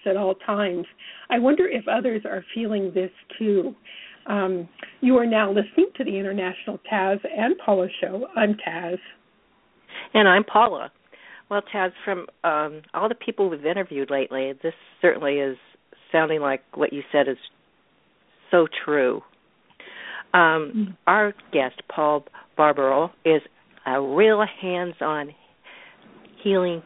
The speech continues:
Speaker 2: pioneer. And he, he'll be pulling out of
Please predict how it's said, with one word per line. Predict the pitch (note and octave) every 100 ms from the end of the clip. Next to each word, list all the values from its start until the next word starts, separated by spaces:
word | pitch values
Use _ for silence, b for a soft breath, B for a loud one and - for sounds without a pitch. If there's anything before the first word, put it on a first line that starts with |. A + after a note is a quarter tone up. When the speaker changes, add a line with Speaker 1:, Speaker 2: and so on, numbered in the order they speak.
| -
Speaker 2:
pioneer. | E3 C#3+ C3 C#3+ C#3+ A#2 - _ _ - - B B B D#3+
And | D#3+ -
he, | G3+ G#3+ A3 - B B B B G#5+ B -
he'll | C4
be | C#4+ B3+
pulling | - A3+ G#3 F#3+
out | F#3 F3+
of | E3